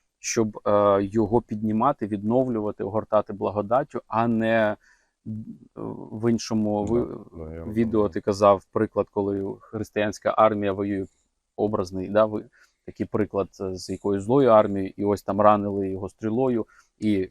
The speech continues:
Speaker 1: армія християн повертається і мечами добиває його. Це неправильно. Це неправильно робити. М, наша ціль — відновлювати, підіймати.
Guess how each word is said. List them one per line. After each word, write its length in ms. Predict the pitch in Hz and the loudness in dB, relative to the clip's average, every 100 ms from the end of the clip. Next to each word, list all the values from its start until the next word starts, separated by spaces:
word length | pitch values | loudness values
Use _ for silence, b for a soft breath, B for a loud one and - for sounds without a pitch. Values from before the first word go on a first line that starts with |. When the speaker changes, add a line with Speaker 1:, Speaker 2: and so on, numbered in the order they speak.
| - | 4
Speaker 1:
армія 320 | 110 110 101 | 6 6 2
християн 380 | 95 107 - 101 | -4 -4 -2 0
повертається 800 | 107 107 107 120 117 107 - 101 | 0 0 4 4 4 2 -2 -4
і 80 | 120 | -2
мечами 420 | 110 - 104 101 | -6 -2 -4 -4
добиває 520 | 95 104 104 101 98 98 | -6 -6 -2 0 0 -2
його. 320 | 101 117 156 b b b _ _ | -2 0 -2 b b b _ _
Це 160 | - 107 | -6 -4
неправильно. 580 | 98 135 127 101 98 - _ _ _ _ _ _ | -2 2 4 2 -4 -16 _ _ _ _ _ _
Це 140 | - 113 | -6 -2
неправильно 400 | 104 117 120 117 | 2 6 6 6
робити. 300 | 127 123 101 | 2 0 0
М, 140 | 104 107 | -2 2
наша 300 | 113 120 117 | 2 2 0
ціль — 320 | - - 151 - | -2 2 2 0
відновлювати, 840 | 107 113 113 127 143 123 104 - 107 | -4 -2 2 2 2 0 0 -2 -8
підіймати. 960 | - 107 107 107 107 120 143 147 107 95 | -6 -2 0 0 2 2 2 0 -6 -8